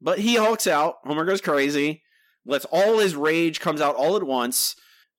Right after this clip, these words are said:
Uh, he starts punching parking meters and freaking out in front of the comic book store. Cops tackle him, and it's pretty much over right then. Uh, we get a moment with Stan Lee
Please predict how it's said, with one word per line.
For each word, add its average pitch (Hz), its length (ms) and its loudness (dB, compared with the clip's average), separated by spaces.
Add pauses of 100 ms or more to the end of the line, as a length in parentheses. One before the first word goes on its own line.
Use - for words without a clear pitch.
Uh, 120 320 0
he 131 120 -4
starts 135 320 -4
punching 143 480 -4
parking 156 380 -2
meters 135 500 -2 (480)
and 117 300 -4
freaking 139 320 -4
out 127 100 0
in 127 60 -6
front 127 160 -4
of 127 80 -2
the 135 60 -4
comic 117 240 -2
book 110 100 -10
store. 110 400 -2 (300)
Cops 165 300 -2
tackle 151 420 -2
him, 147 160 -2
and 139 80 -2
it's 147 180 -4
pretty 226 180 -2
much 185 140 -2
over 175 400 0
right 110 320 -2
then. 120 320 -4 (600)
Uh, 117 340 0 (320)
we 127 180 0
get 120 300 2
a 127 80 -4
moment 131 380 -2
with 120 400 -4 (380)
Stan 127 540 -2
Lee 214 440 -2